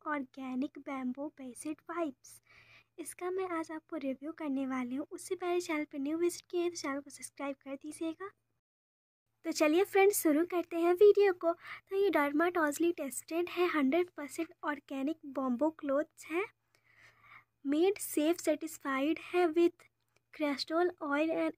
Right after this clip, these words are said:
एल-, एलोवेरा का यूज़ करके इसे बनाया गया है। मामा अर्थ कंपनी तो गाइस आप जानते हैं काफ़ी महंगी कंपनी है, काफ़ी अच्छे अच्छे प्रोडक्ट्स इसके आते हैं, काफ़ी सारे प्रोडक्ट्स आते हैं और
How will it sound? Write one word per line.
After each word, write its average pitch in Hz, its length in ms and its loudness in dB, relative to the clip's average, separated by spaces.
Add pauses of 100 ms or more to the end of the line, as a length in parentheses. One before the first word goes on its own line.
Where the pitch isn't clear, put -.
एल-, 294 200 -6 (140)
एलोवेरा 277 520 2
का 311 140 -6
यूज़ 277 300 -2
करके 311 280 -4
इसे 311 200 -2
बनाया 247 580 -4
गया 311 160 -2
है। 339 180 -2 (460)
मामा 370 220 2 (100)
अर्थ 415 180 0
कंपनी 381 400 -2
तो 392 80 -2
गाइस 381 240 0
आप 349 120 4
जानते 285 360 2
हैं 320 100 2
काफ़ी 311 260 0
महंगी 277 380 0
कंपनी 294 400 -8
है, 294 60 -4
काफ़ी 277 340 -8
अच्छे 311 180 -6
अच्छे 311 220 -2 (300)
प्रोडक्ट्स 269 500 -8
इसके - 300 -12
आते 269 240 -6
हैं, 302 100 -6
काफ़ी 294 360 -8 (360)
सारे 277 360 0
प्रोडक्ट्स 285 500 -6
आते 247 260 -6
हैं 294 120 -4
और 302 60 -2